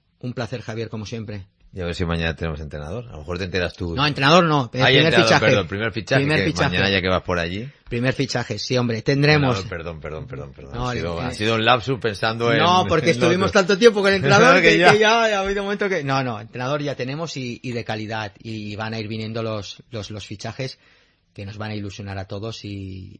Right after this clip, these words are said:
Speaker 1: y que todos este año vamos a tener un, un gran español, Javier.
Speaker 2: Gracias, Robert.
Speaker 1: Un placer, como siempre.
Speaker 2: Ocho y quince, dejamos el espacio de Rombus. Mañana hablaremos de cómo ha ido esa reunión con la Federación Catalana de Peñas. No hay llamadas hoy,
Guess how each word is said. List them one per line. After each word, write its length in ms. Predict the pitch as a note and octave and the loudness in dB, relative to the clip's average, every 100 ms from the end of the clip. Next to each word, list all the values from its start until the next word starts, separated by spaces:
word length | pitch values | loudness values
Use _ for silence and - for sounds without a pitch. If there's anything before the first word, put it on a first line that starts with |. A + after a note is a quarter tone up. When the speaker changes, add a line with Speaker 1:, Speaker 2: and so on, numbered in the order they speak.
| - | -16
Speaker 1:
y 100 | G#2+ | -14
que 160 | A2 | -12
todos 320 | F#2+ A2 A2+ A2 | -10 -10 -10 -12
este 220 | - G#2+ | -12 -12
año 400 | G#2 A2+ A#2+ B2+ | -10 -10 -10 -14
vamos 400 | A2 G2+ G2+ G2 | -14 -12 -12 -14
a 60 | F#2+ | -16
tener 340 | F#2+ G2 G2 | -12 -12 -12
un, 220 | G2 F#2+ - | -12 -14 -14
un 120 | G#2 | -14
gran 160 | G2 G2 | -12 -14
español, 320 | F2+ G2 F#2+ | -16 -16 -16
Javier. 300 | G2+ G#2 G2 _ - | -16 -18 -18 _ -8
Speaker 2:
Gracias, 500 | F#2 F2 D2+ - - | -8 -6 -10 -12 -16
Robert. 300 | E2 D#2 D2 - | -14 -14 -16 -10
Speaker 1:
Un 120 | B2+ | -4
placer, 260 | B2+ A#2+ A#2+ | -2 -2 -2
como 160 | A2+ | -4
siempre. 340 | G#2 G#2 G2 F#2+ | -4 -6 -8 -4
Speaker 2:
Ocho 420 | C3+ D3+ E3+ E3+ | -2 0 2 4
y 400 | E3 D#3+ D#3 D#3 | 4 2 2 0
quince, 380 | D3 G#2+ F#2+ F2 | -2 -8 -6 -8
dejamos 540 | E2+ F2 G#2+ G#2 G2 G#2 | -6 -6 -6 -6 -6 -4
el 480 | G2+ F#2+ F#2+ F#2 | -2 -2 -2 -4
espacio 400 | F2+ F2 G2 G2 | -8 -8 -8 -6
de 100 | F2+ | -6
Rombus. 640 | F2+ B2+ C#3 E3 E3+ - - _ _ | -4 -4 -2 -2 -4 -8 -20 _ _
Mañana 480 | D2 D#2+ F2 E2+ E2 | -14 -10 -6 -6 -8
hablaremos 480 | D#2 D#2+ E2 E2+ D#2+ | -8 -10 -10 -10 -10
de 80 | |
cómo 180 | D#2 D#2+ | -12 -12
ha 60 | D#2+ | -10
ido 160 | D#2+ | -10
esa 180 | D2 - | -12 -12
reunión 300 | D#2+ E2 E2+ | -10 -10 -10
con 100 | D#2+ | -10
la 100 | D#2 | -12
Federación 280 | D2+ D#2 E2+ | -12 -12 -12
Catalana 300 | E2 D#2 D#2 | -12 -12 -12
de 80 | D#2 | -10
Peñas. 300 | G2 A#2 B2 | -8 -8 -12
No 140 | F#2+ F#2 | -10 -8
hay 100 | G2+ | -4
llamadas 460 | F#2+ F#2 E2+ D#2+ | -4 -4 -6 -8
hoy, 220 | E2+ F2 | -10 -10